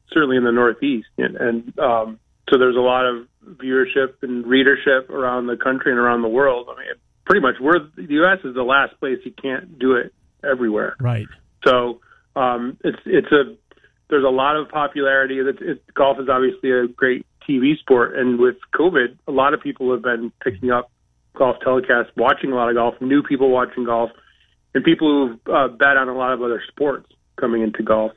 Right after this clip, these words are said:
Speaker 1: And, um, I think golf is an attractive sport to bet on because there's a lot of different options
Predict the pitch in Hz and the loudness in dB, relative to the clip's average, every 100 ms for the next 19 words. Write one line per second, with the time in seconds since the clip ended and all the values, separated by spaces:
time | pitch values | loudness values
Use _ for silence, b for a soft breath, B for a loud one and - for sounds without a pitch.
0 | - 110 110 B B B _ 127 120 117 | -6 -6 -8 B B B _ 0 2 0
1 | 113 - _ _ 151 170 147 180 185 - | -2 -8 _ _ 2 2 0 -2 -8 -10
2 | - 165 165 185 147 143 - 156 143 - | -2 0 2 0 -2 -6 -2 0 0 -2
3 | 127 - 143 123 127 110 143 147 123 120 | -14 -6 -6 -4 -6 0 2 2 0 -4
4 | 123 - 127 117 131 127 123 120 123 131 | -6 0 -2 0 -2 0 0 0 2 2
5 | 131 120 - 135 127 123 - 131 131 - | 0 -4 -4 -4 -2 -6 -2 -2 -2 -4
6 | 127 127 | -2 -4